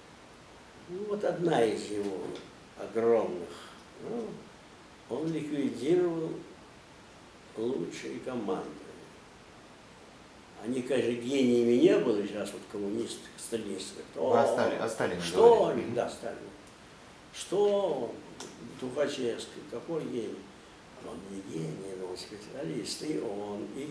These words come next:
Speaker 1: Якир, и Егоров. Да. А ставил Сталин те, кто его лизал с Сталинграда.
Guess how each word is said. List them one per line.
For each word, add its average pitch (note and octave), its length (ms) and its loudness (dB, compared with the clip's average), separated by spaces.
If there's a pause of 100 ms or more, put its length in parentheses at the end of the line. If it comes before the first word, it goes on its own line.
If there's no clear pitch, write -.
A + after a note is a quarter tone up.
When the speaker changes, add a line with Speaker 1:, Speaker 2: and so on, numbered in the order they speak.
(360)
Speaker 1:
Якир, G#2+ 380 -6 (600)
и C3 120 -6
Егоров. A2 840 -2 (1000)
Да. G#2+ 360 -4 (680)
А A2+ 280 -4
ставил A#3 440 4
Сталин E3+ 460 -2
те, F3+ 220 -4
кто E3+ 200 -4
его E3 200 0
лизал E3+ 640 2
с - 300 -10
Сталинграда. E3 680 4